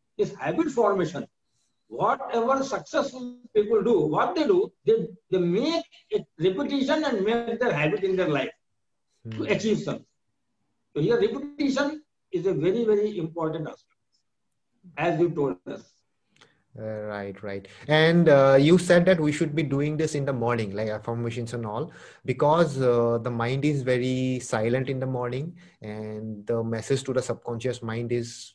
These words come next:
Speaker 2: very much higher when we do it in the morning,
Speaker 1: Yeah.
Speaker 2: right? So, uh,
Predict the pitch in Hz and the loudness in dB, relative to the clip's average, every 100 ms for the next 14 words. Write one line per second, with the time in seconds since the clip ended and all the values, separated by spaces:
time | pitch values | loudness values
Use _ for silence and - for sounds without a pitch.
0 | _ 110 107 113 113 113 117 _ 113 110 | _ -6 -4 -4 -4 -6 -8 _ -12 -10
1 | - - - 104 117 147 _ 101 101 107 | -12 -12 -8 -6 -6 -8 _ -6 -6 -6
2 | 104 104 104 104 101 95 92 87 95 95 | -6 -4 -4 -4 -4 -4 -2 -2 0 0
3 | 135 - - - - 151 - 139 135 | -2 -6 -20 0 6 6 8 10 8